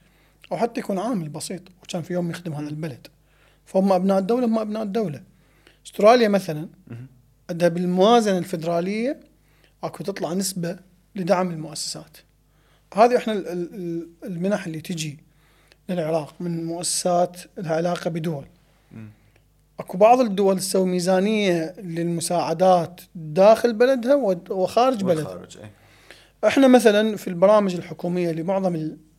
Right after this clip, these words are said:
Speaker 1: رؤ-، رؤساء الوزراء اللي جو العراق، يعني لم، لم يمر برنامج حكومي على ذكر المؤسسات وكيفية دعمها. ماكو. الدولة مشغولة، أكو مشاكل، يا منها بالله، صحيح.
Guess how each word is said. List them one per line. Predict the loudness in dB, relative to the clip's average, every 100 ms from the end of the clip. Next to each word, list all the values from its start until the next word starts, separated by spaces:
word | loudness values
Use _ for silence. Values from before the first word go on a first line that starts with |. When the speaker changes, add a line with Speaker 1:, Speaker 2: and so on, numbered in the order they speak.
| _
Speaker 1:
رؤ-، | -2 0 -2 -6
رؤساء | -8 -2 -2
الوزراء | -2 -4 -6 -6
اللي | -4
جو | -4
العراق، | -4 -6 -10 -14 _ _ _ _ _ _ _ -6
يعني | -4 2
لم، | 4 2 -2 -6
لم | 0 2 4
يمر | 4 2
برنامج | 2 -2 -2 -2
حكومي | -6 -6 -4
على | -4
ذكر | -6 -8 -8
المؤسسات | -10 -8 -10 -10 -16 _ _ _
وكيفية | -8 -8 -8 -10
دعمها. | -12 -14 -16 _ _ _ _ _ _ _ _ _ -16
ماكو. | -16 -18 _ _ _ _ _ _ _ _ _ _ _ _ _ _ _ _ _ -20 _ _ _ _ _ _ _ _ -2
الدولة | 6 6 6
مشغولة، | 0 -2 -2 0 2 2 -2
أكو | -6
مشاكل، | -6 -2 -2 -4 -6
يا | -4 -2
منها | -4 -6 -10
بالله، | -16 -18
صحيح. | -12 -12 -12